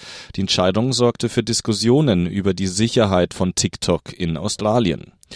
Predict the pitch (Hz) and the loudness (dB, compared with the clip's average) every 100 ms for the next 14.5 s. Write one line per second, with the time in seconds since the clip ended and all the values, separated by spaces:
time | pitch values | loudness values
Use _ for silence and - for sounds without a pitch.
0 | - - - - 104 98 110 139 - 120 | -20 -18 -18 -6 -2 -2 0 0 2 0
1 | 107 113 143 165 135 113 127 156 135 123 | 0 2 2 2 0 -2 -2 0 2 4
2 | 123 117 110 - 110 131 - 120 131 131 | 4 2 0 2 2 2 0 2 4 4
3 | 131 113 101 90 101 95 - 95 104 113 | 2 2 0 0 0 -2 0 2 4 4
4 | 110 107 98 98 98 101 95 92 95 101 | 2 0 0 2 0 0 0 2 0 2
5 | 98 98 85 76 - 131 123 - - 82 | 2 2 0 -2 -2 0 0 0 -4 -2
6 | 69 55 50 _ _ _ _ _ _ _ | -4 -6 -10 _ _ _ _ _ _ _
7 | _ _ _ - - - - - 98 - | _ _ _ -20 -20 -20 -20 -2 -2 2
8 | 127 147 160 - 120 131 123 127 123 - | 0 4 2 2 0 2 2 2 2 2
9 | 139 165 135 87 92 - 110 - 101 98 | 2 4 4 2 0 0 -4 2 2 2
10 | 101 107 110 113 131 - 120 117 - 117 | 0 -2 4 4 4 0 -2 -2 2 2
11 | 110 107 - 113 107 117 110 - 117 127 | 2 0 0 0 2 0 -2 0 2 2
12 | 123 104 87 90 - 98 90 - 92 92 | 4 2 2 -2 0 0 0 -2 -2 0
13 | 95 98 92 104 95 - - - 107 104 | 0 2 4 4 2 0 -6 -4 -2 -2
14 | - 95 95 85 | 0 0 0 -2